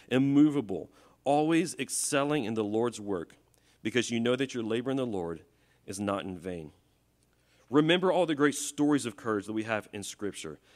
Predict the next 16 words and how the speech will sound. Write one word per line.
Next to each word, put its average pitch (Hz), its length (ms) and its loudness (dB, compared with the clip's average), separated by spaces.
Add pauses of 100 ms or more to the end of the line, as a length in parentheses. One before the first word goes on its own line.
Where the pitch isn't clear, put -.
(140)
of 110 180 -2
David 143 400 2
defeating 131 420 -4
Goliath, 98 560 -4 (380)
of 110 140 -4
Joshua 135 500 4
leading 135 380 0
the 139 100 0
people, 101 540 -4 (240)
uh, 110 160 2
of 113 200 0
Israel 117 460 -2
into 147 300 -2
the 135 80 0
promised 131 400 -2
land 113 400 -2